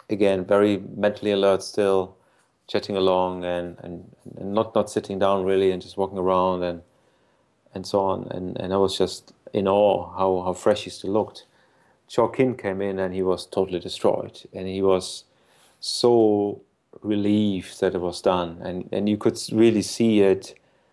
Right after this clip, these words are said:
And, and when Chorkin runs, he's usually quite, quite stern and, and, and into the zone and so on, and, and doesn't show a lot of emotion on his face. But he was just mentally drawn out coming into that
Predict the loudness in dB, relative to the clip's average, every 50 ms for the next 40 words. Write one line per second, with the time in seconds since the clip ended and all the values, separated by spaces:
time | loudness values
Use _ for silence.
0 | _ _ _ _ _ _ _ -8 -6 -6 -4 -2 -2 2 2 2 2 2 2 2
1 | 0 2 2 0 2 4 2 2 2 0 -2 -6 -8 -4 -2 -4 -4 -2 -4 -8
2 | -8 -8 -12 -20 -14 -4 0 0 0 0 0 -4 -6 -6 -4 -4 0 2 2 2
3 | 2 0 -2 -4 -6 -8 -10 -10 -10 -10 -10 -8 -8 -8 -6 -6 -8 -8 -8 -8
4 | -6 -2 0 2 2 2 2 -2 -2 0 2 2 2 2 0 -2 -6 -6 -6 -4
5 | -4 -2 0 0 0 0 -2 -2 0 2 4 4 4 2 0 0 -4 -2 0 0
6 | 0 0 -2 -6 -8 -8 -8 -8 -4 0 2 2 2 2 0 -10 _ _ _ _
7 | _ _ _ _ _ _ _ _ _ 2 2 2 2 0 -4 0 2 4 6 6
8 | 6 6 6 6 4 0 -4 -8 -8 -8 -8 -6 -4 -4 -4 -4 -4 -6 -6 -2
9 | 0 0 0 0 0 0 0 2 0 0 -2 -6 -12 -10 -8 -8 -8 -8 -10 -10
10 | -6 -4 -4 -4 -4 -6